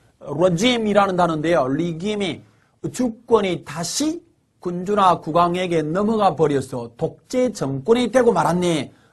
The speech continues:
라고 말하는 단어가 바로 사버린입니다.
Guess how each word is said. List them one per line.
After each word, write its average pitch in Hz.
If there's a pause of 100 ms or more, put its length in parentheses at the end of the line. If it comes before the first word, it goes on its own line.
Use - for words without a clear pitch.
라고 175
말하는 190
단어가 170
바로 180 (220)
사버린입니다. 190